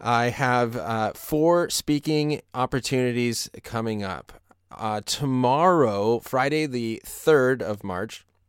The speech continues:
I'll be speaking at a youth group here in Southern California, and I'm writing a new talk for that one as well, uh, titled World, World Religions, Can They All Be True?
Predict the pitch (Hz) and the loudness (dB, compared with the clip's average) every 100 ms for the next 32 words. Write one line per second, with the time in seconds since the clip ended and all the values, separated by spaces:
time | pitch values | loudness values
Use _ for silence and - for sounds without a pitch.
0 | _ _ _ _ - 127 131 120 135 139 | _ _ _ _ -4 0 0 0 -2 -2
1 | 135 120 127 127 143 131 127 113 117 110 | -2 0 -2 -2 -4 -2 -2 -2 -2 -4
2 | 107 107 101 98 95 101 123 - - - | -2 -4 -4 -6 -6 -8 -10 -16 -20 -20
3 | - 123 135 147 139 143 123 120 127 131 | -8 0 2 4 4 2 0 0 0 0
4 | 117 - 113 110 - 104 107 117 113 107 | -2 0 0 0 -2 -4 -4 -4 -4 0
5 | 107 107 120 - - _ - 120 113 110 | 0 -2 -6 -14 -20 _ -6 -2 -2 0
6 | 127 127 113 127 139 123 120 123 110 139 | 2 2 2 0 0 -2 -4 -4 2 4
7 | 175 156 156 127 123 147 147 143 143 120 | 4 4 2 2 0 -2 -2 -2 -2 2
8 | 120 120 120 - 123 92 | 2 2 0 -2 -2 -2